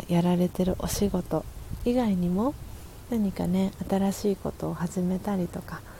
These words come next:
される、えー、いいね、節目の年なんじゃないかなと思いますので、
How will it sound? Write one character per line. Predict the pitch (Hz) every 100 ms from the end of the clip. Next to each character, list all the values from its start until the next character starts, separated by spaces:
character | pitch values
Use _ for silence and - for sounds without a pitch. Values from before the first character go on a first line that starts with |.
| - -
さ | - 196
れ | 180 180
る、 | 180 - - - - - - - - -
え | 196 180 180
ー、 | -
い | 202
い | 170
ね、 | 170 175 170 -
節 | 196 -
目 | 185 190
の | 190
年 | 185 196 - 240 294 - - - -
な | 202
ん | 180
じ | 180
ゃ |
な | 175 185
い | 180
か | 180
な | 202 262 262
と | 214
思 | 196 185
い | 185
ま | 190
す | 185 180
の | 180
で、 | 175 202